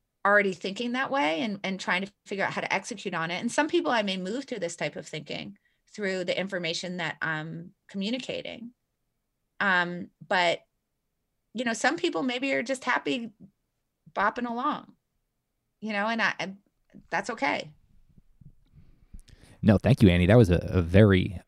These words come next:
Speaker 2: honest and, and, and truthful answer there. So I really do appreciate that. And one of the things a lot of people are, are navigating right now is that uncertainty. You've really helped me with that. And th-, the way you did that was just kind of helping my ability to understand the difference between complex,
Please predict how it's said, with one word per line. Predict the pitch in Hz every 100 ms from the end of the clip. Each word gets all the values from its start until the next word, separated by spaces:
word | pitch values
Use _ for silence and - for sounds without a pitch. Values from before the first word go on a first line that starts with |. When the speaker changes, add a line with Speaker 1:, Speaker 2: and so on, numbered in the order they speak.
| -
Speaker 2:
honest | 92 104 92 -
and, | 87
and, | 90 87 82 -
and | 85
truthful | - 104 107 - 85
answer | 82 98 -
there. | -
So | - 85
I |
really | 87 120 85
do | 92
appreciate | - 92 95 87 85
that. | 85 82 - - - - -
And | 98 85 98 101
one | 123
of | 107
the |
things | - 101 95
a | 92
lot | 87 90
of | -
people | 95 92 92 90 - _ -
are, | 82 87 82
are | 90
navigating | 90 90 95 87 87
right | 85 82
now | 82 82 87
is | 95 90
that | 90 -
uncertainty. | 85 - 87 - 82 82 - - - - -
You've | 95 135 165
really | 156 104
helped | 101 - 98 101 -
me | 90
with | 82 82
that. | 82 76 - - - _ -
And | 90 87 87 - -
th-, | 92 92 101
the |
way | 107 151
you | 160
did | - 90
that | 85 87
was | 85
just | 85
kind | - 90
of |
helping | - 101 101
my | 87 87
ability | 82 90 87 85
to | -
understand | 101 107 - 92 90
the |
difference | 82 87 95 -
between | - 95 87
complex, | - - 92 - 92 95 -